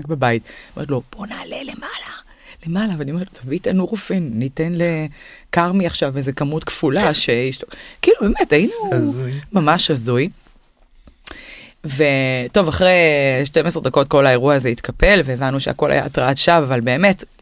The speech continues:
Speaker 1: גלי חום וקור, ואמרתי, "אני מוכנה למאתיים אזעקות ביום, רק לא לחדירת מחבלים אחת." ו-, ואז יוצרת איתנו קשר אימא של, אה, ילד מהגן של גילי, שהם כאילו ה-,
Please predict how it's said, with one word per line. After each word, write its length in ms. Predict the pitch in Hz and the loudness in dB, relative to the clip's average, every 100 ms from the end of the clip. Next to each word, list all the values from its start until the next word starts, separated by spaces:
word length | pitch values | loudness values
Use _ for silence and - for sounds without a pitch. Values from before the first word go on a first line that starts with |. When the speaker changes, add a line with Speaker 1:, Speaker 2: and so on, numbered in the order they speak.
| _ _ | _ _
Speaker 1:
גלי 320 | 160 151 165 180 | 2 6 6 6
חום 220 | 180 180 | 4 4
וקור, 520 | 135 - 170 165 160 139 | 0 2 6 6 4 2
ואמרתי, 420 | 131 156 165 170 | 0 0 -2 -2
"אני 80 | 143 | -4
מוכנה 380 | 131 151 147 | -4 -2 0
למאתיים 420 | 180 143 - 156 160 | 0 0 2 2 2
אזעקות 340 | 127 127 147 | -2 0 0
ביום, 300 | 127 143 147 | 2 2 2
רק 140 | 127 | 0
לא 80 | 143 | 0
לחדירת 360 | 147 139 127 127 | 0 -2 -2 -2
מחבלים 400 | 139 123 120 127 | -2 -4 -4 -4
אחת." 320 | 113 135 175 - - - - - - - - - _ | -2 -2 -2 -6 -18 -20 -20 -20 -20 -20 -20 -20 _
ו-, 200 | 143 127 143 135 131 127 127 - 151 | -8 0 2 2 2 0 -4 -8 0
ואז 260 | 143 190 | 2 4
יוצרת 380 | 220 170 165 170 | 2 4 2 0
איתנו 300 | 139 139 123 | -2 -2 0
קשר 280 | 131 143 - 131 | 0 0 2 2
אימא 200 | 131 156 | 0 0
של, 320 | - 120 123 | 0 0 0
אה, 320 | 117 117 117 | -2 -2 -2
ילד 300 | 127 180 208 | 2 2 2
מהגן 360 | 135 123 135 135 | 0 0 0 -2
של 160 | 143 | -4
גילי, 320 | 123 127 117 - _ _ _ - | -2 -2 -2 -4 _ _ _ -8
שהם 220 | - 156 | 0 0
כאילו 340 | 151 165 156 143 | 2 2 2 2
ה-, 220 | 131 | 2